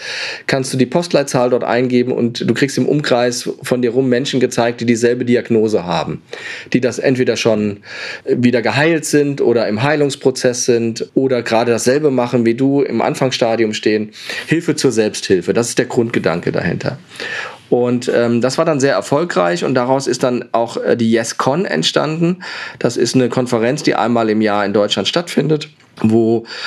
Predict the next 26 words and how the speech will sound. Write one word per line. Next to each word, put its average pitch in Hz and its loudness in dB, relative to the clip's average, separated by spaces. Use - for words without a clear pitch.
Professoren, 131 2
ähm, 120 2
Ernährungswissenschaftler, 120 0
Datenspezialisten 120 0
zusammenkommen, 135 0
um 135 2
über 127 0
das 123 0
Thema 127 0
Krebs 135 0
und 131 0
Daten, 92 0
Krebs 135 0
und 123 0
Sex, - -2
Krebs 139 0
und 120 2
Ernährung, 101 0
Krebs 147 0
und 143 0
Familie 120 2
diskutieren 104 0
und, 104 -2
und 113 0
darüber 113 0
sprechen. - -6